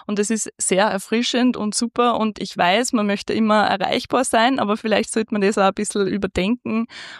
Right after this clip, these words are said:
und einfach zu bestimmten Zeiten des Tages einfach das Handy nutzen und dann, äh, weg damit. Und stattdessen am Abend,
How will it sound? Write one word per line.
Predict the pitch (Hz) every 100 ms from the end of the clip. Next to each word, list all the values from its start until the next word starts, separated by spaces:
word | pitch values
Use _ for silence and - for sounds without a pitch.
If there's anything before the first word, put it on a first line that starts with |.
| -
und | 190
einfach | 185 202 220
zu | -
bestimmten | 202 - 226 240 240 190
Zeiten | 196 196 - 226
des | 214
Tages | - 190 208 233
einfach | 196 208 202
das | 208 -
Handy | 202 208 214
nutzen | 208 247 - 233
und | 202 202
dann, | 185 190 202 196
äh, | - 185
weg | 190 - -
damit. | 175 185 220 - - - - - _
Und | 214 202
stattdessen | - 208 196 202 - 269 254 240 _ _ _ _ _ _ _ -
am | 220
Abend, | - - 220 269 254